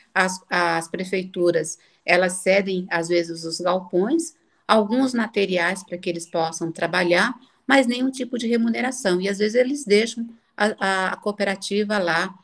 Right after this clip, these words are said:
é, sem ter maiores respaldos, né? O que hoje é importante que a gente possa, para fazer com que realmente haja essa inserção da categoria de catadores,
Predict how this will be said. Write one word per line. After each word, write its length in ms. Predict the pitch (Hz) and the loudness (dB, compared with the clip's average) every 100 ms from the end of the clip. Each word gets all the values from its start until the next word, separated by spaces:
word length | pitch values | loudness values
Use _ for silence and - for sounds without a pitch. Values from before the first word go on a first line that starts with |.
| _ _ | _ _
é, 360 | - 165 165 165 | -2 0 2 0
sem 420 | 160 - 180 185 | -2 0 2 2
ter 280 | 185 180 175 | -2 2 2
maiores 640 | 175 175 175 170 165 185 - | 2 0 2 0 -2 -4 -6
respaldos, 680 | 214 220 - 143 131 139 - | -6 -4 -2 -2 -2 -6 -2
né? 260 | 151 180 185 - _ _ _ _ _ _ _ | 0 0 -4 -20 _ _ _ _ _ _ _
O 100 | 269 | -6
que 500 | - 480 494 403 - _ _ - | -2 -2 0 0 -4 _ _ 2
hoje 680 | 240 269 247 196 147 135 135 _ _ _ _ _ _ | 6 8 6 4 -4 -10 -14 _ _ _ _ _ _
é 640 | 190 190 185 185 180 180 | 6 8 6 4 2 0
importante 680 | 196 202 196 - 240 285 233 | -2 -4 -8 -4 -4 -4 -4
que 100 | 180 | -4
a 60 | |
gente 340 | 165 165 165 - | -2 -2 -6 -6
possa, 400 | - 160 160 160 | -4 -4 -4 -8
para 180 | 165 160 | -10 -8
fazer 640 | 170 156 160 156 151 151 | -6 -4 -2 -2 -4 -10
com 100 | 180 | -16
que 320 | 165 - 156 151 - _ | -14 -6 -6 -6 -16 _
realmente 640 | 214 220 196 214 269 254 | 2 2 2 0 0 -2
haja 380 | 202 185 190 190 | 2 4 4 0
essa 180 | 175 175 | -6 -6
inserção 840 | 175 180 185 185 - 233 339 - - _ | -8 -4 -6 -6 -6 -2 -2 -2 -10 _
da 240 | 160 180 180 | -2 0 0
categoria 580 | - 175 170 165 165 160 | -4 -10 -6 -6 -4 -6
de 100 | 160 | -8
catadores, 720 | - 156 160 156 208 233 - | -6 -8 -8 -2 2 2 -2